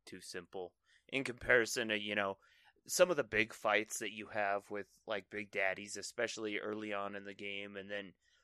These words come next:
later on in the game in some of those tight areas and stuff. It, it sucks. But then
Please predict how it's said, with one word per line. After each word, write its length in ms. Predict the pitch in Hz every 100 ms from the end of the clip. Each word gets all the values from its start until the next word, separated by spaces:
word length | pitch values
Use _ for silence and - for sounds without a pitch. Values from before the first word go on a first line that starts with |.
| _
later 520 | - 113 113 117 113 104
on 240 | 101 107
in 80 | 104
the 100 | 101
game 320 | 104 101 101
in 100 | 101
some 200 | 98 117
of 60 | 107
those 180 | 101 -
tight 260 | - 110 87
areas 540 | 101 98 101 101 101
and 120 | 104 104
stuff. 380 | - 110 104 - _ _ _ _
It, 160 | 120 143 -
it 180 | 120 131
sucks. 760 | - - 98 139 - - - - _ _ _ _ -
But 360 | 123 110 117 - -
then 340 | 143 147 131